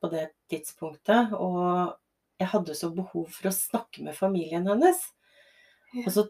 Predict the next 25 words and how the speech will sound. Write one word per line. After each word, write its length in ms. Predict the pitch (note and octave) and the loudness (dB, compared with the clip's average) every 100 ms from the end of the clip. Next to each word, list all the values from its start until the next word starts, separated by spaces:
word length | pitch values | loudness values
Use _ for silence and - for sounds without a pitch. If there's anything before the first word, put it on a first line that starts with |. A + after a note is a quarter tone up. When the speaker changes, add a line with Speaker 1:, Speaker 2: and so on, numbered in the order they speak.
| _ | _
Speaker 1:
turte 380 | - B3+ G3+ - | 0 4 4 2
jeg 100 | - | -4
ikke 140 | - G3+ | 4 6
å 20 | |
gjøre 260 | A3+ F3 D#3 | 6 6 10
det, 80 | D4 | 8
fordi 220 | C4 A3 F#3+ | 8 2 2
at 200 | E3+ - F3 | 2 -2 0
det 80 | F#3 | 2
blir 160 | E3+ F3 | 2 2
litt 200 | F3+ - | 0 -2
sånn 160 | E3+ E3+ | -2 -2
invaderende 840 | E3+ D#3 F#3 F3+ C#3+ C#3+ D3 E3 E3+ | -6 -2 0 0 -4 -4 -4 -4 -4
på 80 | F#3 | -2
en 140 | F3 F3 | 0 -2
måte 380 | E3+ _ A#3 A3+ | -4 _ 2 2
i 300 | F3+ F3 E3+ E3+ | 2 -2 -2 -2
dems 300 | D#3+ D#3+ - - - - | -4 -4 -8 -8 -10 -6
sorg 380 | E3+ E3 D#3+ - | 0 0 -2 -2
og 140 | E3+ - _ - | -2 -4 _ -8
en 300 | D#3+ E3 E3+ | -2 0 0
sånn 300 | - D#3+ E3 E3+ - E3+ E3+ | -2 -4 -4 -8 -8 -4 4
dag, 240 | F3 A#3+ D4+ | 4 6 8
da. 160 | C#4 - _ - | 6 4 _ 0
Speaker 2:
Mm. 380 | D4 A#3 G#3+ | 4 4 2